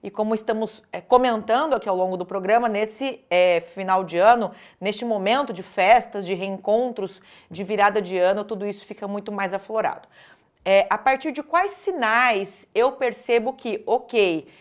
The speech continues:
isso faz parte do momento, né, é algo mais coletivo ou não?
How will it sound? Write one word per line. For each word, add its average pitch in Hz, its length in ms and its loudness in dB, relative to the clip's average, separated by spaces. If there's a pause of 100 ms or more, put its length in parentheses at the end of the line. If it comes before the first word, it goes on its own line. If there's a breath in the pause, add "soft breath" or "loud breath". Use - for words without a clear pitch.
(200 soft breath)
isso 196 240 -10
faz 185 260 -2
parte 254 580 6
do 196 80 -8
momento, 196 880 -4
né, 202 280 2
é - 20 6
algo 196 400 6
mais 196 280 -4
coletivo 226 840 -6
ou 285 240 2
não? 175 320 0